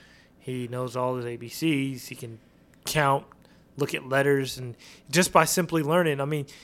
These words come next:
y-, he can sit in front of YouTube and learn what a kid in a classroom's gonna learn. You know what I mean?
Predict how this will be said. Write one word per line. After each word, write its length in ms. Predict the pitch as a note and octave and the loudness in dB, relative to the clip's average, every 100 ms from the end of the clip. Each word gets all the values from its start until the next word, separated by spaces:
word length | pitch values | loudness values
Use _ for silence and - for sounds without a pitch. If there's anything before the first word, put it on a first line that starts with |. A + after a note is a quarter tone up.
| - - | -20 -6
y-, 120 | F3+ | 0
he 160 | G3+ A3 | 2 2
can 200 | A#3 G3 | 2 2
sit 300 | - A#3 - | 2 0 -2
in 100 | E3+ | -4
front 240 | - F#3 | 0 2
of 120 | D3 | 0
YouTube 600 | C3 G3 G#3+ E3+ C#3+ C3+ | 2 2 2 0 0 0
and 80 | C#3+ | 0
learn 300 | E3 D#3+ D3 | 2 2 2
what 200 | D#3 E3 C3+ | 0 -2 -6
a 80 | |
kid 420 | - - G3+ G3 E3+ | -8 -2 2 4 2
in 100 | C#3 | -2
a 60 | |
classroom's 800 | - - G3+ G3+ - C#3 B2 A2+ | -4 0 4 4 2 -4 -8 -8
gonna 220 | - A#2 | -10 -10
learn. 320 | A#2 A#2 A#2 C3 | -8 -8 -8 -2
You 80 | |
know 80 | D#3 | 2
what 80 | E3 | 2
I 80 | E3+ | 2
mean? 300 | F3+ F#3 | 0 -2